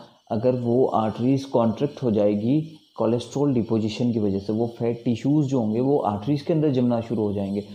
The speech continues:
तो blood क्या होता है कि pressure से बहता है, हार्ट को ज़्यादा काम करना पड़ता है, उसको हमारे हर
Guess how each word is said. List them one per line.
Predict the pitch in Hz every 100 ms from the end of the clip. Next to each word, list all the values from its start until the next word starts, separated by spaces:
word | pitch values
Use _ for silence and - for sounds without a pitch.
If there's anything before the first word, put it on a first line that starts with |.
| - _ -
तो | 110
blood | 98 113 117
क्या | - 117
होता | 104 101 107
है | 113
कि | 117
pressure | 117 - - 139 135 135 151
से | 143 135
बहता | 101 92 92 85
है, | 92
हार्ट | 107 104 113 - -
को | 135
ज़्यादा | 131 101 92 107
काम | 120 107 107
करना | 107 101 101
पड़ता | 92 90 104
है, |
उसको | 123 - 147 147 - - _ _ 113
हमारे | 104 110 127 101
हर | 127 151 165